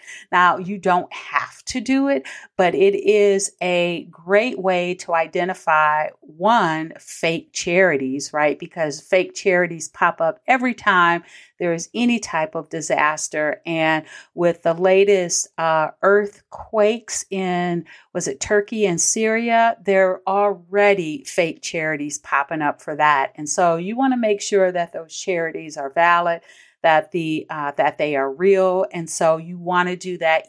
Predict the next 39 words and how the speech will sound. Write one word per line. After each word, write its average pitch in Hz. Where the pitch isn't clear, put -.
E 170
O 156
Select 156
Check, -
uh, 143
tool 208
search 147
to 196
make 170
sure 170
the 160
I 156
R 151
S 143
has 147
a 143
record 139
of 131
'em. 131
And 185
by 240
the 220
way, 180
when 165
you 175
do 208
that, 135
if 247
the, 208
uh, 170
I 185
R 180
S 175
shows, 180
they'll 190
show 202
their 175
deductibility 165
status, 240